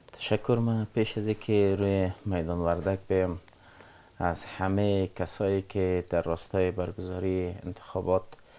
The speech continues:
تلاش کردن سپاسگزاری می‌کنیم. به نمایندگی از مردم افغانستان، مخصوصاً از نیروهای امنیتی، نیروهای قهرمان امنیتی، اه، تشکر می‌کنیم و درود می‌فرستیم بر روح پاک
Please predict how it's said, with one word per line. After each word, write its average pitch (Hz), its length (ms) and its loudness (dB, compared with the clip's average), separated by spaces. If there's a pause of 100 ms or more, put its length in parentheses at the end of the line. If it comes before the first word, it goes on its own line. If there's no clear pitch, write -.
(420)
تلاش 92 360 0
کردن 90 540 -4
سپاسگزاری - 720 -6
می‌کنیم. 90 500 -6
به - 80 -8
نمایندگی 85 520 -6
از 87 120 -6
مردم 87 360 -4
افغانستان، 90 720 -6
مخصوصاً 85 760 -6 (600)
از 95 180 -2
نیروهای 92 680 0 (120)
امنیتی، 82 640 -2
نیروهای 80 380 -6 (120)
قهرمان 90 540 -6
امنیتی، 87 680 -6 (680)
اه، 50 120 2
تشکر - 460 -8
می‌کنیم 92 600 -2
و 82 40 -4
درود 98 400 -2
می‌فرستیم 85 640 -6
بر 80 120 -8
روح 82 260 -4 (240)
پاک 85 420 -2